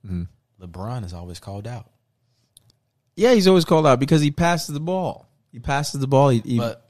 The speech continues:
Speaker 2: Magic passed the ball. No one calls him out.
Speaker 1: Yeah, but no one's ever compared Magic to Michael Jordan. I mean, Magic Johnson, it was Magic Johnson and Michael Jordan came and took the throne from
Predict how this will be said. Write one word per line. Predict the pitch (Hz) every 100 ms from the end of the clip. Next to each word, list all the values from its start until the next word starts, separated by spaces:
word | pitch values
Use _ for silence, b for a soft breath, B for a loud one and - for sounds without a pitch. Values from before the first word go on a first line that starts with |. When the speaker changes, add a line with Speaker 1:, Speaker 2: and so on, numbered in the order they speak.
| 98
Speaker 2:
Magic | 95 117 156 170
passed | 120 98 104
the |
ball. | 90 92 101
No | 107
one | 104 104
calls | 104 101 117
him | 127
out. | 120 131
Speaker 1:
Yeah, | 120 113
but | 98 95
no | 107
one's | 110 104
ever | 92 101
compared | 92 - 104 95 82
Magic | 90 87 82 92 -
to | 98 98 -
Michael | 107 92 -
Jordan. | 85 98 95 104
I | 107
mean, | 98 92 _ _ - -
Magic | 110 127 135
Johnson, | 123 120 - 107
it |
was | 104 101
Magic | 95 120 147
Johnson | 131 120 117 101
and | 95
Michael | 101 104
Jordan | 95 104 95 90
came | - 101 92
and | 90
took | - 92
the | 101
throne | - 101 95
from | 90 98 92 87